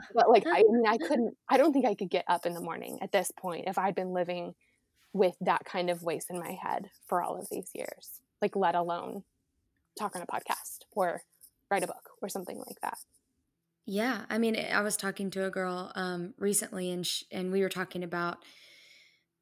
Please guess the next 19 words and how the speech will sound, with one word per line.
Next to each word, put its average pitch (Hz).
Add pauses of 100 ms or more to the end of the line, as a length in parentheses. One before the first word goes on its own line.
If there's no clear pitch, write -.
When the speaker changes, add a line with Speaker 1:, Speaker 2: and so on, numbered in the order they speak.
(120)
Speaker 2:
you 196
know, 190
the, 190
the 190
shame 185
cycle, 170 (220)
and 185
she's 190
kinda 180
caught 180
in 180
that 170
shame 180
cycle. 175
And 175 (220)
when 190
I 180
was - (580)
talking 175